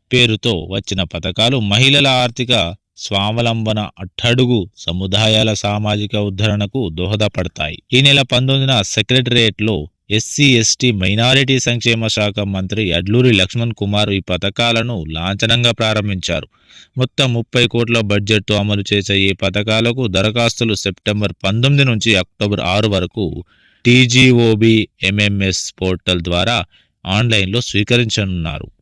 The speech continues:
ఈ పథకం మైనారిటీ మహిళలు, అనగా ముస్లిం, సిక్కు, బౌద్ధ, జైన, పార్సీ వర్గాలకు చెందినవారు అయితే ఆర్థికంగా స్వతంత్రంగా మారేలా సహాయపడుతుంది. వితంతువులు, విడాకులు పొందినవారు,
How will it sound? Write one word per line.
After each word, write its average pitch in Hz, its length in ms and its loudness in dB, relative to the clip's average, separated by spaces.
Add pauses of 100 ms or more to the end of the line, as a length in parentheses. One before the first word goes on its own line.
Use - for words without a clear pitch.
(160)
ఈ 135 120 4
పథకం 131 540 0
మైనారిటీ 127 580 2
మహిళలు, 107 500 2 (240)
అనగా 98 300 -2
ముస్లిం, 95 560 -2
సిక్కు, - 460 -6
బౌద్ధ, 90 440 -2 (260)
జైన, 92 300 0 (180)
పార్సీ 117 340 -2
వర్గాలకు 104 680 -2 (240)
చెందినవారు 107 600 0
అయితే 90 340 0 (500)
ఆర్థికంగా 127 560 -2
స్వతంత్రంగా 110 680 -2
మారేలా 101 520 -2
సహాయపడుతుంది. 87 960 -4 (640)
వితంతువులు, 131 560 2
విడాకులు 120 600 0
పొందినవారు, 107 680 -4